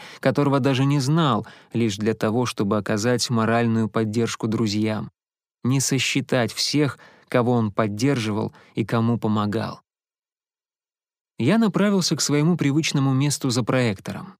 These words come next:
Мне нужен был воздух. Я чувствовал, что легкие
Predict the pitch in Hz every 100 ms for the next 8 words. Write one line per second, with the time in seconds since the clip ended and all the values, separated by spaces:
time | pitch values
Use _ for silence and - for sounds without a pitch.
0 | _ _ _ 120 117 123 143 131 120 131
1 | 120 123 117 117 113 98 - - - _
2 | _ _ _ 117 123 - 151 143 - 135
3 | 131 - 131 123 151 131 - 143